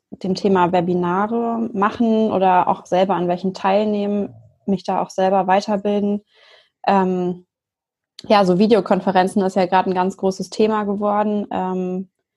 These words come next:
sonst ist es eher so, dass wir, ähm, für die Lehrkräfte gerade be-,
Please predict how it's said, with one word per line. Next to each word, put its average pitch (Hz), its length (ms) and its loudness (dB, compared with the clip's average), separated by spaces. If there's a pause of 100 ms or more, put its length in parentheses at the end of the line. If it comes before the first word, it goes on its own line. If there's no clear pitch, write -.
(460)
sonst 202 340 2
ist 196 140 0
es 185 120 -6
eher 190 640 2
so, 190 300 -2
dass 185 280 -2
wir, 190 440 0
ähm, 185 260 -2
für - 120 -6
die 185 80 -2
Lehrkräfte 190 580 0
gerade 185 280 -2
be-, 180 340 -4